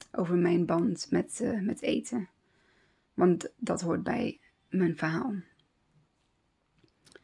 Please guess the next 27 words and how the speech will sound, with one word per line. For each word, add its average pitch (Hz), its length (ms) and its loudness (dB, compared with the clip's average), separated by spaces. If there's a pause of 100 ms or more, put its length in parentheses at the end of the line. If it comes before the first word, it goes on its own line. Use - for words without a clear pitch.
(880)
Nou, 247 160 6
een 175 100 6
paar 175 200 4
jaar, 175 640 4
ehm, 170 460 2 (920)
gewoon 175 440 0
oké, 175 520 2
ehm, 170 720 0 (400)
ehm, 180 500 0 (840)
geweest 220 500 0
ook 220 60 0
met 220 220 0
eten. 202 180 2
Ik 202 60 -6
kon - 140 0
alles 180 240 0
eten 180 220 -2
wat 180 120 -4
ik 175 80 -4
wilde. 175 260 -2
Ik - 80 -2
ging 180 180 0
met 180 80 4
mijn 180 140 2
vriendin 180 360 0
naar 180 140 2
school. 190 400 -2